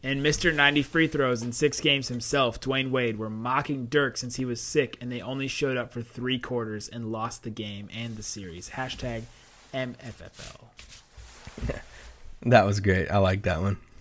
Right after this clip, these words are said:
Speaker 1: That's, I figured you would like that one.
Speaker 2: That was not me. That was not me.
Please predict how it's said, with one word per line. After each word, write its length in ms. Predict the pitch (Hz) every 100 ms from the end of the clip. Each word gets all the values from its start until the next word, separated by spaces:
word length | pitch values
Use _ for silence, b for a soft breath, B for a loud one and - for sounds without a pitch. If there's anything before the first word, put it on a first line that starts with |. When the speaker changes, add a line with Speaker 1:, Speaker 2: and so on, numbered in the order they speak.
| - -
Speaker 1:
That's, 280 | 127 120
I 300 | 135 110 127
figured 380 | 131 - 131 117
you 60 | 110
would 100 | 104
like 160 | 101
that 180 | - 95
one. 220 | 98 95 -
Speaker 2:
That 140 | 110
was 140 | 120 120
not 220 | 120 117
me. 260 | 120 110 104 104 - - - - -
That 100 | 95
was 100 | 95
not 160 | 80
me. 80 | 78